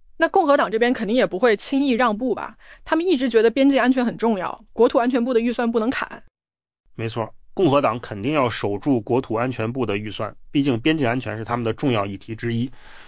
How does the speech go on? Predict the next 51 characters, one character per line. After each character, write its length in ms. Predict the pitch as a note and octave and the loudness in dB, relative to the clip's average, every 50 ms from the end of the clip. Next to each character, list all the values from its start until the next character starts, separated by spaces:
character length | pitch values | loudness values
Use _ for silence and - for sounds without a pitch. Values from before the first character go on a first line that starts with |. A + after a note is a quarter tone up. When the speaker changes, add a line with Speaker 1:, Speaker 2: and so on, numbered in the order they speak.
| - - - | -20 -20 -14
Speaker 2:
现 180 | - - E3 E3 | -2 0 2 4
在 120 | E3+ D#3+ | 4 4
两 180 | C3+ A2+ G2 G2+ | 2 0 -2 -2
边 160 | A#2+ C3+ C#3+ C3 | 0 -2 -2 0
都 180 | - F#3 F#3 | 2 2 2
不 100 | D#3+ B2+ | 2 2
让 180 | A2+ A2 G2 G2 | 0 0 0 -2
步， 220 | G#2 A2+ G#2 - - - - - - | -6 -10 -10 -12 -16 -20 -20 -20 -8
这 120 | - B2+ | -4 -4
预 120 | B2+ C3 A#2+ | -2 -2 -2
算 160 | - B2+ A#2+ | 0 0 0
案 80 | A#2+ A#2 | 0 0
就 60 | A#2 | -2
更 160 | A#2 D3+ B2+ | -2 -2 -2
难 140 | G2+ F#2+ G2 | -2 -4 -6
通 160 | - G#2 G2 | -6 -10 -8
过 160 | F#2 F#2+ F#2 | -8 -8 -10
了。 80 | - - _ _ _ _ _ _ _ _ _ _ _ _ _ - - - - | -10 -14 _ _ _ _ _ _ _ _ _ _ _ _ _ -20 -20 -20 -8
Speaker 1:
那 100 | - E4 | -6 -6
照 180 | E4 - F#4 F4 | 0 2 2 2
这 120 | D#4 F4+ | 2 2
个 100 | E4 C#4 | 0 -2
趋 160 | B3 - - D#4+ | -2 -2 -4 -2
势 100 | D#4+ C#4+ | -2 0
发 160 | - D4+ D4+ | 0 0 0
展 140 | D4 - F#3+ | 0 -2 -6
下 100 | A3+ G#3 | -6 -10
去， 320 | G#3+ - G#3+ G3 - - - | -8 -6 -6 -6 -6 -6 -4
一 120 | - C#4+ D4+ | 0 2 4
月 180 | D#4+ E4 B3+ | 4 4 4
三 180 | B3 - C#4+ D4 | 2 2 -2 -2
十 100 | C4+ C4 | -2 -2
一 80 | C4 | -2
号 140 | C#4 C#4+ B3 | 0 0 0
之 100 | A3+ C4 | -2 -2
前 120 | A#3+ B3+ B3 | -2 0 0
要 100 | B3 A#3+ | 0 0
是 60 | A3+ | 0
还 140 | - - A#3+ | -2 -4 -6
谈 220 | - - G3 F#3+ | -4 -4 -4 -2
不 60 | G3+ | -2
拢， 180 | G3 - - - - - - - - - - - | -4 -4 -4 -10 -16 -20 -20 -20 -20 -20 -20 -10
政 140 | - C#4+ B3+ | -4 -4 -4
府 80 | A3+ G3+ | -2 -2
真 100 | A3 B3+ | -2 0
的 80 | C#4 | 0
就 80 | A#3+ G#3+ | 0 -2
要 60 | - | -4
停 180 | - - - E3+ | -6 -8 -12 -10
摆 100 | E3+ D#3+ | -10 -12
了。 240 | - - - - | -12 -14 -20 -20